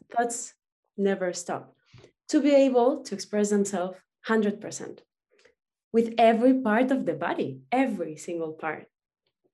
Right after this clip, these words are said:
So, because they, they really need to connect to the others. If you, if, if an actor is playing a role and i-, is taking action, and you, you know, in a filming session, there's so many people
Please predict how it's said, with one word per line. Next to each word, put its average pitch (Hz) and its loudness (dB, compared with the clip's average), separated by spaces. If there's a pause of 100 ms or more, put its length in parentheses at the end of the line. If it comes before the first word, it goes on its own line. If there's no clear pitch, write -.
(540)
So, 220 0
because 302 4
they, 240 2
they 208 2
really 277 2
need 214 -2
to 190 -6
connect 202 -6
to 180 -14
the 170 -4
others. - -8 (100)
If 202 -4
you, 196 -2
if, - -2
if 226 -4
an 214 2
actor 220 2
is 247 2
playing 202 0 (300)
a 196 0
role 175 2
and 175 -6 (540)
i-, 190 2
is 202 0
taking 220 2
action, 180 -8
and 175 -2
you, 190 -2
you 190 -2
know, 196 2
in 202 4
a 185 0
filming 202 4
session, 202 -4
there's 185 -4
so 208 2
many 180 2
people 147 -10